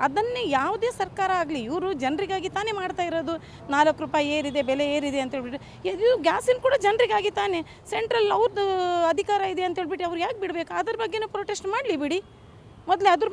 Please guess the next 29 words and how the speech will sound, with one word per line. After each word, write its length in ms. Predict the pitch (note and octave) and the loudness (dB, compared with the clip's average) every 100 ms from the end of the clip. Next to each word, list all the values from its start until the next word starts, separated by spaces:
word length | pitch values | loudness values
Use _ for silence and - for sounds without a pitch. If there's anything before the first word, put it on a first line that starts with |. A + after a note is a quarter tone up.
| G#4 | -2
ಬಗ್ಗೆ 160 | F4+ F#4 | -4 0
ಮಾಡಲಿ. 280 | F#4+ F#4+ D4+ C5 D5+ - | 0 2 0 -2 -8 0
ಅದು 140 | C#4+ D#4+ D4+ | 0 2 2
ಬೆಲೆ, 180 | D#4 F4 C#4 | 2 0 -2
ಬೆಲೆ 160 | E4+ G#4+ | -2 -2
ಏರಿರೋದಿಲ್ಲ, 560 | G4 F#4+ F4 C#4+ C4 C4 B4 D4+ | 0 -2 -2 -2 -2 -2 -2 -2
ಅದ್ರ 140 | D#4+ D4 | -4 -4
ಪ್ರೊಟೆಸ್ಟ್ 300 | D#4 G4 F#4+ F#4 | -4 -2 -2 -2
ಮಾಡಿ 160 | F#4+ F4 | 0 -2
ಅದು 80 | B3 | 0
ಡೌನ್ 200 | D4+ B4+ F#4 | 0 0 -4
ಆಗಲಿ, 180 | A#3+ A4+ - - F4 | -4 -6 -8 -8 -4
ನಂತರ 160 | A4 A#4+ F4+ | -2 0 0
ಇದಕ್ಕೆ 220 | G#4+ E4 | -2 0
ನಾವು 140 | D#4 G#4 - | 0 0 -2
ಕೂಡ 80 | A4 E4 C#4 | -6 -4 -4
ಇದು 120 | C4+ C4+ | -4 -6
ಒಂದ್ಗೂಡಿ 360 | C#4+ C4 E4 C5+ D4+ G#3+ - | -6 -4 -6 -6 -6 -8 -12
ಪ್ರೊಟೆಸ್ಟ್ 340 | A3+ A#3 A3+ A3+ | -10 -8 -8 -6
ಮಾಡ್ತೀವಿ. 320 | G#3+ G#3 G#3+ - - - F#3+ | -6 -6 -10 -10 -20 -8 -4
ಎಲ್ಲರೂ 340 | F#3 A3 D#4 F#4 | 0 2 2 0
ಅಷ್ಟೇ, 220 | D#4 - - - - - | -4 -8 -10 -16 -18 -10
ಇಲ್ಲೂ 200 | F#3 A3 C4+ | -6 -4 -4
ಅಷ್ಟೇ, 180 | B3 F#4 B4+ | -6 -10 -8
ಅಲ್ಲೂ 180 | C#4+ A#3+ | -6 -6
ಅಷ್ಟೇ, 180 | G3+ - F3 | -6 -10 -8
ಎಲ್ಲ 100 | G3+ C#4 | -6 -6
ಕಡೆಯಿಂದನೂ 360 | B3+ A3+ F#4+ - | -8 -6 -8 -8
ಸಮಸ್ಯೆನೇ. 460 | G3 G#3 - G3 F3 | -8 -8 -10 -12 -14